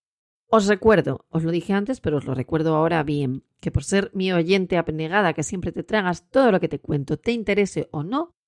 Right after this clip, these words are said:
tienes un descuento para cualquiera de los cursos de mi escuela de coordenada y que es Podcast Mar Vidal.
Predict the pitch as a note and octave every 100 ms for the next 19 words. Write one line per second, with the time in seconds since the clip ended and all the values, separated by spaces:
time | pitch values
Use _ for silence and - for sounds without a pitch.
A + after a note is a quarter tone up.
0 | _ _ C4 B3+ A3 G3 E3 - F#3+ E3
1 | D#3 D3+ - F3+ - D#4+ C#4 G3+ E3 -
2 | D#3+ E3 C#3 D3 C#3 C3+ - G#3 F#3 C#3+
3 | - E3 A#3+ B3+ G3 A#3+ F#4 _ _ _
4 | _ _ _ - F3+ D#4 - D3 C#3 -
5 | _ - G#3+ A3 - G#3+ A#3 - _ _
6 | F3 E3 F3+ F3+ _ - F3 C#3 G#2+ -